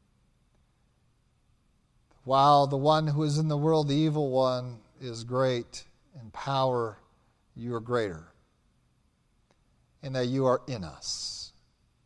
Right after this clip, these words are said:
And we pray your Spirit might have liberty to work mightily amongst us as a body of saints, but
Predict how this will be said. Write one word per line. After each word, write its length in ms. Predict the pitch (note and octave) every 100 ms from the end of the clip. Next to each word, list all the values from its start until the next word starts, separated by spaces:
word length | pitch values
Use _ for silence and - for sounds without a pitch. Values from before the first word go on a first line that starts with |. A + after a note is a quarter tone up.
| _ _
And 80 | A#2+
we 40 | G#2
pray 280 | - D3+ C#3+
your 100 | C3
Spirit 460 | - - D#3 D3
might 280 | C3 C#3 C3
have 400 | - - C3+ B2
liberty 680 | B2 C3 C3 A#2+ - F#2 - _ _ _ _ _ _
to 80 | -
work 260 | C3 C#3+ C#3+
mightily 680 | C3 B2+ D3 C3+ G#2 F#2 - _ _ _ _ _ _ _ -
amongst 800 | G#2+ A2+ C3+ D3+ E3 C#3+ - -
us 540 | A2 A2 A#2+ - - -
as 140 | C3 A2
a 60 |
body 580 | G#2+ A#2 B2 B2+ A#2+ A2 _
of 180 | A2+ G#2+
saints, 460 | - C#3+ A#2+ A2+
but 320 | - B2 A2